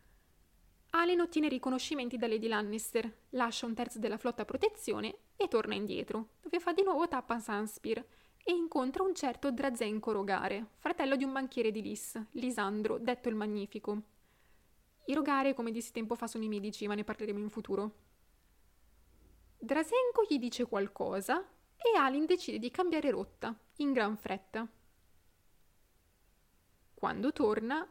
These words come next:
viene accolto trionfante al porto dal re, la regina Daenerys,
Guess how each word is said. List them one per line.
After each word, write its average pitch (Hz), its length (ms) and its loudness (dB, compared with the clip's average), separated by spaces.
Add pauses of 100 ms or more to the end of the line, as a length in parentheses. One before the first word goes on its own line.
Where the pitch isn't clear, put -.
(160)
viene 254 260 -2
accolto 269 420 0
trionfante 247 580 -2
al 254 100 -2
porto 208 320 -4
dal 202 140 -2
re, - 360 -4 (220)
la 226 100 -8
regina 190 380 -4
Daenerys, 220 540 -2